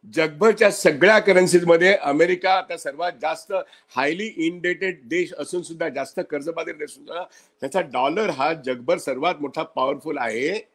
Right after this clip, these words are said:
कारण त्याचा मिलिटरी इंडस्ट्रियल कॉम्प्लेक्स म्हणून तो डॉलर आणि पेट्रो डॉलरमुळे तो पॉवरफुल आहे. पण उद्या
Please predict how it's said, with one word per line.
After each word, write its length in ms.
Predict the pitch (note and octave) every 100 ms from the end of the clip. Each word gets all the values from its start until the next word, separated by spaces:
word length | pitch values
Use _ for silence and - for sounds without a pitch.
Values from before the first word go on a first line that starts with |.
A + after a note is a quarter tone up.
| _ _ _ _ _ _ _ _ -
कारण 180 | A#2+
त्याचा 180 | C#3 D3
मिलिटरी 360 | D#3+ C#3+ C3+ F3+
इंडस्ट्रियल 400 | F3 E3 E3+ D#3+
कॉम्प्लेक्स 380 | D3+ C#3+ D3+ D3
म्हणून 200 | E3 E3
तो 80 |
डॉलर 240 | E3+ C3 C#3+
आणि 140 | D3
पेट्रो 300 | D#3+ F3+ F#3+
डॉलरमुळे 400 | F3+ D#3+ D#3+ E3
तो 60 | E3+
पॉवरफुल 460 | D3 C3 A#2+ A#2
आहे. 100 | E2 - _ _ _ _ _
पण 120 | F#3 G#3
उद्या 260 | D3+ D3 G3+